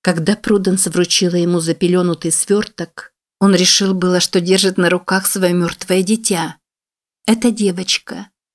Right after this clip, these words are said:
объявила Пруденс. "Здоровая девочка". Но даже тогда Санджей не мог сопоставить эти слова с крошечным свертком.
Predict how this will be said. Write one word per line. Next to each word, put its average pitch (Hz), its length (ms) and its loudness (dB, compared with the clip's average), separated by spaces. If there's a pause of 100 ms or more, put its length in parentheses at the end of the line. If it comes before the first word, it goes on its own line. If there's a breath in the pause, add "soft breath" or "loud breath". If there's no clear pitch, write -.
объявила 185 480 0
Пруденс. 175 640 -2 (460 loud breath)
"Здоровая 185 640 0
девочка". 196 800 -2 (500)
Но 185 80 4
даже 170 280 2
тогда 165 380 -2
Санджей 160 440 0
не 160 160 2
мог 160 200 0
сопоставить 160 720 -2
эти 151 160 -4
слова 160 580 -4
с - 120 -2
крошечным 165 560 0
свертком. 165 760 -4